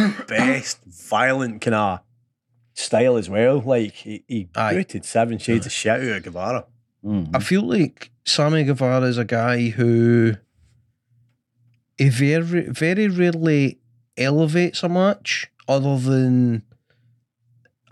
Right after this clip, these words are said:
Speaker 2: adding in some sort of Daredevil nonsense, <laughs> you know, like some kind of crazy high flying thing,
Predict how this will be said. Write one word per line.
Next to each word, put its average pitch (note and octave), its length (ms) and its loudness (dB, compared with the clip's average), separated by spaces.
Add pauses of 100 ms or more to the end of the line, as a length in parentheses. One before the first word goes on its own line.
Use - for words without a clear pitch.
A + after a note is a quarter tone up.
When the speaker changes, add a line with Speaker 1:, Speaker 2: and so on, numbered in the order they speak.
(120)
Speaker 2:
adding B2+ 380 0
in B2 240 2
some B2 240 0
sort - 160 -2
of A#2+ 100 -2
Daredevil C3+ 600 2 (600)
nonsense, C#3+ 600 0
<laughs> - 0 -
you G#3 120 4
know, F3+ 140 2
like D3+ 240 0
some C3+ 180 -4
kind C#3 160 -2
of B2 80 -2
crazy C3+ 240 -2
high C3 160 0
flying C#3+ 280 0
thing, C#3+ 380 -2